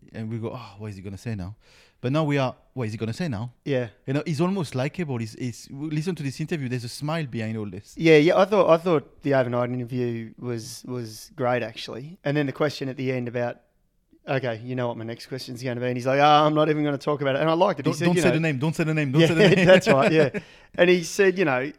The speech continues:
Speaker 2: if he wins fifty or he doesn't win another stage, now it doesn't matter. He's, he's content. He wanted to go out on his terms, and every champion in any sport, you know, it's stating the obvious, but they, "You wanna go out on your terms. You wanna go out with a victory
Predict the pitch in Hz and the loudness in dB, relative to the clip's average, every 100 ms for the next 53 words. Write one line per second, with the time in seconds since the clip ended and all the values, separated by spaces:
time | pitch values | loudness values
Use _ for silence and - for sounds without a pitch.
0 | _ - 147 175 202 190 - 139 - 131 | _ -10 -6 -2 -2 -2 -2 -4 -4 -12
1 | 120 _ _ _ _ 147 127 135 123 123 | -12 _ _ _ _ -2 0 0 -2 -4
2 | 117 117 110 - 131 120 113 120 117 131 | -6 -8 -10 -10 -8 -8 -8 -10 -8 -8
3 | 113 113 117 113 _ _ _ _ _ 139 | -8 -8 -10 -12 _ _ _ _ _ -4
4 | 156 127 - - 156 127 131 120 - 123 | -4 -6 -10 -4 -4 -4 -8 -8 -8 -8
5 | - _ _ _ _ - 151 180 156 143 | -10 _ _ _ _ -2 0 0 0 -2
6 | 135 131 123 123 120 127 113 - _ _ | 0 0 -2 -4 -6 -8 -10 -16 _ _
7 | _ - 127 120 202 - - 135 135 127 | _ -10 -6 -6 -8 -10 -4 -2 -2 -4
8 | - 131 127 120 113 110 _ _ _ _ | -6 -6 -6 -8 -10 -14 _ _ _ _
9 | _ _ - 123 120 117 - 127 113 - | _ _ -6 -4 -4 -6 -6 -6 -6 -12
10 | _ _ - 143 - - _ _ _ _ | _ _ -10 -8 -8 -18 _ _ _ _
11 | _ _ _ - - - 151 135 127 123 | _ _ _ -20 -12 -4 -2 -2 -2 -4
12 | 127 127 - - 131 135 156 170 151 151 | -6 -14 -10 -4 -4 -4 -2 0 2 0
13 | 147 147 - 147 156 143 143 120 135 143 | 0 -2 -6 -4 -4 -4 -10 -10 -8 -6
14 | 135 139 135 - 127 120 - - | -4 -2 -2 -6 -10 -10 -12 -14